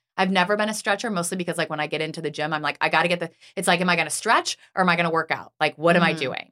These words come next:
Speaker 2: Mm-hmm.
Speaker 1: Um, but now I'm trying to sort of make space in my life for, for that as well. I mean, don't, I'm not gonna start doing yoga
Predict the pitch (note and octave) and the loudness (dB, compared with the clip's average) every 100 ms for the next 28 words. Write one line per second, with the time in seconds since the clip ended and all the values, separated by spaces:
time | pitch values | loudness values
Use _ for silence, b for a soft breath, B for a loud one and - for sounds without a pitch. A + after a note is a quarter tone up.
0 | - F#3 F3 D3 C#3+ F3+ E3 D#3+ D#3 D#3 | -10 -6 -6 -6 0 4 6 4 2 0
1 | D3+ E3+ E3 F3 E3+ E3 E3+ E3 - E3+ | 0 2 4 2 2 4 4 0 -2 -2
2 | F3 E3+ E3+ D#3+ D#3+ D#3 D#3 D3+ D3+ - | -2 -6 -6 -4 -6 -6 -8 -8 -12 -12
3 | - D#3 D3+ D#3+ C#3+ - - C#3+ C#3+ C3+ | -10 -8 -8 -6 -8 -8 -6 -6 -4 -4
4 | C3+ C3+ C3 B2+ _ _ _ - C3 B2+ | -2 -2 -4 -8 _ _ _ -14 -8 -4
5 | B2+ B2+ C3 _ _ _ _ _ _ - | -2 -4 -6 _ _ _ _ _ _ -6
6 | D#3 D3+ C3+ B2+ A#2+ - F3+ F3+ F3+ F#3+ | 0 2 0 -2 0 0 0 0 0 2
7 | G3+ F#3 F#3 G3 G3+ G#3 F#3 D#3+ D3 D#3 | 4 4 2 2 0 -2 0 -2 0 2
8 | D3+ G#2 D#3 | 2 0 -2